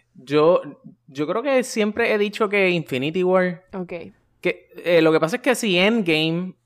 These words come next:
Speaker 1: Si Endgame hubiera tenido, esa escena de quince, veinte minutos hubiera sido una hora, pues, probablemente hubiera dicho Endgame.
Speaker 2: Endgame, claro
Speaker 1: Pero
Speaker 2: que sí.
Speaker 1: Endgame fue un dramón
Speaker 2: Un
Speaker 1: de siete
Speaker 2: dramón.
Speaker 1: pares.
Speaker 2: Esto es, eh, o sea, Endgame fue Titanic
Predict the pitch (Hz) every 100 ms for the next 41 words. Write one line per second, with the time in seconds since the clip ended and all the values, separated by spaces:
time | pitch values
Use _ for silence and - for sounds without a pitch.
0 | _ - 175 165 170 185 196 202 208 185
1 | 185 185 190 190 190 185 180 170 160 151
2 | 135 - 160 165 180 185 147 - 175 185
3 | 185 185 180 180 180 185 196 185 185 190
4 | 180 185 185 180 170 175 185 175 180 175
5 | 170 151 147 - 170 190 202 240 208 -
6 | 131 - _ _ _ _ _ _ _ _
7 | _ _ _ _ - 135 143 156 160 165
8 | 156 151 147 147 120 107 107 101 175 160
9 | 196 139 139 139 139 131 139 156 165 180
10 | 185 190 185 185 180 175 160 156 180 202
11 | 123 226 220 202 180 160 104 131 - 202
12 | - 233 240 254 254 240 - 214 240 -
13 | 247 247 262 277 - 285 294 277 247 240
14 | 262 311 294 -